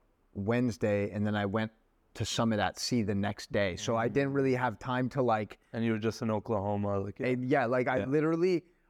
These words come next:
Speaker 1: I did text my girl, though, like, while I was at Summit at Sea, and I was like, I w-, I just texted her things that were on my mind, and I was like,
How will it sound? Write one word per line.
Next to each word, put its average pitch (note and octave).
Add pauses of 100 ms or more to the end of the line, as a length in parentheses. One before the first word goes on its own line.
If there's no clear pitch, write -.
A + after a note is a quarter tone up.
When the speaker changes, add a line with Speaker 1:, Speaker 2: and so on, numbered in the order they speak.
(260)
Speaker 1:
I C3+
did C#3+
text D3+
my C#3+
girl, B2
though, A2
like, G2 (600)
while A2
I A#2
was A2+
at A2
Summit A2
at G#2
Sea, A2+
and G#2
I G#2
was G2
like, G2 (160)
I G2+
w-, G2+
I A2
just G2+
texted A#2+
her G#2+
things A2+
that G#2+
were G#2
on G2+
my F#2+
mind, G2+
and G2+
I G2
was F#2+
like, F#2